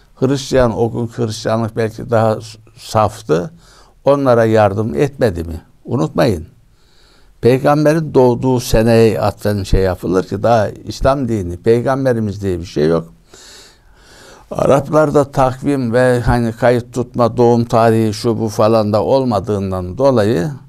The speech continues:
yani bu olaylar hani, e, şöyle s-,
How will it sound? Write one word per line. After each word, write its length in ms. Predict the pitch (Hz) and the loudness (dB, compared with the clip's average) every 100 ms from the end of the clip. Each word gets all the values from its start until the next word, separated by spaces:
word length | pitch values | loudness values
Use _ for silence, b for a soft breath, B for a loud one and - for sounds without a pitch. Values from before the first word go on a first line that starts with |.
| _ _ | _ _
yani 520 | - 117 92 98 98 113 | -2 -2 -2 -6 -6 -2
bu 180 | 135 | 2
olaylar 600 | 117 104 92 117 147 - - _ _ _ - | 4 4 2 0 0 -6 -16 _ _ _ -12
hani, 320 | 87 90 95 - - - - - | -8 -6 -8 -10 -18 -20 -20 -6
e, 320 | 92 95 92 | -2 -2 -4
şöyle 380 | - 101 92 95 | -6 -4 -4 -6
s-, 140 | - | -12